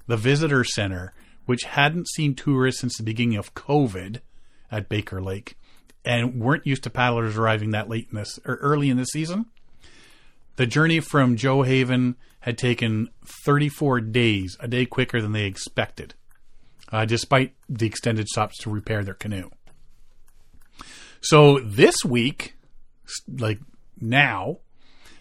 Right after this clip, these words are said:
um, they've started their s-, their second paddling section from Baker Lake to Black Lake. Eleven hundred kilometer segment,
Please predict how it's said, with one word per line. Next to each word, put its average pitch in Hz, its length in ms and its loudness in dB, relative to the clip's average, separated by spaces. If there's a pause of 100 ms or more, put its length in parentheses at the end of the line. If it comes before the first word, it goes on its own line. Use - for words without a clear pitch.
um, 120 880 4 (1400)
they've 139 220 4
started 143 340 2
their 127 120 4
s-, - 180 -4
their 120 540 0
second 165 580 -2
paddling 113 640 0
section 110 600 -4 (440)
from 113 280 0
Baker 127 420 2
Lake 117 300 0
to 104 100 -6
Black 123 440 0
Lake. - 440 -16 (920)
Eleven 131 460 2
hundred 156 320 -4
kilometer 127 420 0
segment, - 560 -4